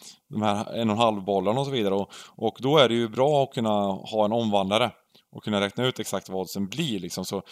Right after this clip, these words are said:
om man, så man slipper göra på, på en, på en kalkylator, så tänkte vi att då ska vi göra ordning en sån. Ehm, men i det här fallet i alla fall, så kryss två,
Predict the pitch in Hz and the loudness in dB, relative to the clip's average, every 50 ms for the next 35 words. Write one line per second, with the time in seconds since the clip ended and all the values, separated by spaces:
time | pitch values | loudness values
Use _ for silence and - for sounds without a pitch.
0 | - - - - 101 117 113 110 104 - 117 110 104 - 104 98 - 104 104 98 | -20 -20 -18 -12 -6 -4 -4 -2 -2 -2 -2 -2 -2 -4 -6 -8 -4 -2 -2 -2
1 | 92 85 - 92 - _ 107 110 123 127 117 104 101 92 - _ _ _ _ _ | -2 -4 -6 -14 -14 _ -8 -6 -4 -4 -2 -4 -4 -6 -8 _ _ _ _ _
2 | _ _ _ _ - 120 123 117 101 - 117 104 - - 113 110 95 87 - - | _ _ _ _ -6 -4 -4 -4 -2 -2 -2 -2 0 0 0 0 0 0 -2 -6
3 | 127 117 - 131 120 107 110 107 104 - _ - 120 120 120 - - - - 131 | -8 -6 -4 -6 -6 -4 -4 -4 -4 -4 _ -10 -10 -10 -10 -14 -12 -8 -4 -2
4 | 135 135 127 131 123 110 120 156 170 156 120 95 87 - - _ _ _ _ _ | 0 2 2 2 2 2 2 0 0 0 -2 -4 -6 -8 -12 _ _ _ _ _
5 | _ _ _ _ _ _ _ _ - - - 110 107 107 104 104 104 104 104 104 | _ _ _ _ _ _ _ _ -6 -4 -2 -2 0 0 2 0 0 0 0 0
6 | 104 104 98 - - - - - - _ _ _ _ - 170 208 - 120 101 90 | -2 -2 -4 -8 -14 -20 -20 -20 -20 _ _ _ _ 4 6 8 8 6 4 0
7 | - - - - - - 151 147 156 - 151 135 131 - 131 120 110 117 117 120 | -4 -12 -20 -18 -6 0 2 2 4 4 4 4 4 4 0 2 4 2 2 2
8 | - - _ _ _ - - 113 - - 135 139 135 - - - 123 127 127 127 | 0 -8 _ _ _ -10 -10 -10 -8 -4 -4 -4 -4 -4 -6 -6 -4 -2 -2 -4